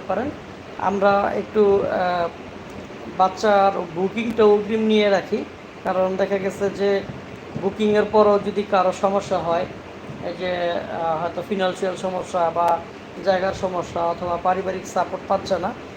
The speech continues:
সেই ক্ষেত্রে আমরা কিন্তু বুকিং মানি ফেরত দিই। আমাদের এখানে, আহ, এই সিস্টেম নাই যে আপনি বুকিং দিছেন কিন্তু বাচ্চা নিতে পারেন নাই, বুকিংয়ের টাকা, আহ, গায়েব। বিষয়টা এরকম না, বান্দার এক টাকাও আমাদের,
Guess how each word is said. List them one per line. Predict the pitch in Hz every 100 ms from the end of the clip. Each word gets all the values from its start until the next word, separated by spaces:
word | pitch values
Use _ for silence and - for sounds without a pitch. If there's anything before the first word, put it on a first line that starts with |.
| - - -
সেই | 226
ক্ষেত্রে | 202 214 226 240
আমরা | 214 208
কিন্তু | 208 202
বুকিং | 214 190 202 208
মানি | 202 202
ফেরত | - 208 208 -
দিই। | 190 202
আমাদের | 185 190 208
এখানে, | 196 190 196 202 202 - - - -
আহ, | - 196 190
এই | 220 226
সিস্টেম | - 226 - 254
নাই | 226 202 196
যে | 202
আপনি | 196 208
বুকিং | 196 180 180 214 208
দিছেন | 214 - 190 185 - - - -
কিন্তু | 196 190 196
বাচ্চা | 196 190 202
নিতে | 202 208
পারেন | 196 196 185
নাই, | 180 208 220 - 202
বুকিংয়ের | 175 180 190 190 185
টাকা, | 185 180 185
আহ, | 180 185 - 170 165 160 170
গায়েব। | 185 190 - - - - - -
বিষয়টা | 185 208 196
এরকম | 196 196 185 190
না, | 180 185
বান্দার | 180 180 185
এক | 185 185
টাকাও | 202 185 185
আমাদের, | 180 180 180